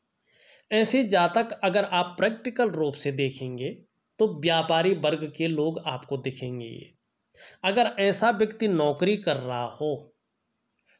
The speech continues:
तो आपको, चाहे प्राइवेट हो, चाहे सरकारी हो,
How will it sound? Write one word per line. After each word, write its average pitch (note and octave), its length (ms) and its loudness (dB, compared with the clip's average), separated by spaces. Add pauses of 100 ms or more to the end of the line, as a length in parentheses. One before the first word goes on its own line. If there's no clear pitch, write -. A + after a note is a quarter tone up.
(120)
तो A#3+ 100 6
आपको, A3 520 2
चाहे F3+ 280 2
प्राइवेट D#3 560 0
हो, E3+ 200 -6
चाहे D3 280 0
सरकारी C3 560 -6
हो, D#3+ 360 -8